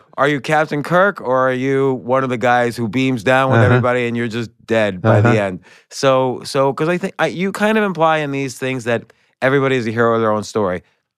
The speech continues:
Speaker 1: I don't think that's true. I think s-, some people get the call to action and never respond to it.
Speaker 2: Uh-huh.
Speaker 1: They have the opportunity to be the hero, but they don't respond.
Speaker 2: Uh-huh. I'm sure that's true. But, you know, they should respond, <laughs> you know, and sooner or later, everybody does, I think.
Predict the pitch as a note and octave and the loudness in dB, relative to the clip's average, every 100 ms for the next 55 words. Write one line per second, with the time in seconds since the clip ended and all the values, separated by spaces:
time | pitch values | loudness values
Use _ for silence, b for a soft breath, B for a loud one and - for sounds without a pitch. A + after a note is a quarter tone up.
0 | - E3+ G3 F#3+ F3 - - B2+ A#2+ D#3 | -2 0 2 0 0 -2 0 0 0 -4
1 | A#2+ - - - C#3 D3 B2+ A2+ B2+ E3+ | -6 -14 -16 -8 -4 -2 -2 0 2 0
2 | - _ - C3 B2 B2 B2 A2 A#2+ - | -2 _ -12 -4 0 0 -2 -4 -4 -4
3 | B2+ A#2+ A#2 B2 A#2 A#2 A2 - D#3+ D#3 | -4 -2 0 0 0 -2 -2 0 0 0
4 | A#2 F#2 E2 _ _ - A2 G#2 C#3 C#3 | -4 -6 -8 _ _ 0 4 4 4 2
5 | C3 B2 F3 F3+ A#2+ A2+ A2 G#2+ G#2+ A2 | 0 -2 -2 0 0 0 2 2 2 0
6 | A2+ B2 B2 A#2 _ _ _ _ A2+ - | 2 2 0 -4 _ _ _ _ -10 -2
7 | C3 F#2+ D#2+ _ A2+ A2 A2 F#2 - _ | 0 0 -6 _ 2 4 4 0 -6 _
8 | _ G#2 G2+ D#3+ C#3+ B2+ A#2+ - E3 F2 | _ -8 0 4 4 4 0 -2 0 0
9 | - _ b b b b _ A2 A2+ F#2 | -6 _ b b b b _ 0 0 0
10 | _ - _ _ - G#2+ G#2 A2 G2 A#2 | _ -20 _ _ -2 2 4 2 2 2
11 | D#3+ G3 F#3 - G#2+ F#2 E2 F2 B2+ B2+ | 4 4 2 0 -2 -4 -6 -4 0 2
12 | G#3 D3+ - E3 D#3+ C#3 C#3 C#3+ G#2+ A2+ | 2 0 -2 -2 2 2 2 2 0 0
13 | A2+ G#2+ G2 F#2+ G#2 G2 E2 D#2+ C3+ C3+ | 0 -2 -2 0 0 -2 -4 -2 0 0
14 | - | -2